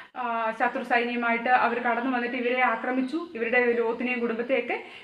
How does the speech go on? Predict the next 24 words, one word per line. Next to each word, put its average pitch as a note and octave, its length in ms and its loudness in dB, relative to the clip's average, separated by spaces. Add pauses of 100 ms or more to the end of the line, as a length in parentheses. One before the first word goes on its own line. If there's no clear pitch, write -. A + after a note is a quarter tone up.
പിടിച്ചുകൊണ്ടുപോയി. C4 960 0 (260)
ആ, B3+ 40 0 (420)
അവരുടെ A#3 220 2
സമ്പത്തും A#3+ 520 0
ഒക്കെ A3 160 -2
അപഹരിച്ചു B3+ 520 4
അല്ലേ? A#3+ 400 0 (100)
പക്ഷെ C4+ 180 0
ലോത്ത് B3 340 2
എന്തോ C4+ 220 4
ചെയ്ത്, A#3+ 400 0
ആ, G#3+ 360 4
അബ്രഹാം C#4 380 2
എന്താ C4 140 2
ചെയ്തത്? A#3 500 -2 (240)
അബ്രഹാം A#3 440 0
തന്റെ A#3 120 -2
ദാസന്മാരെ A#3 600 0
മുന്നൂറ്റി A#3+ 380 -4
പ-, G#3+ 280 -2
മുന്നൂറ്റി A#3+ 480 -6
പതിനെട്ട് A#3 360 -2
പേരെ A#3+ 280 -2
കൂട്ടിക്കൊണ്ട് A#3+ 640 -4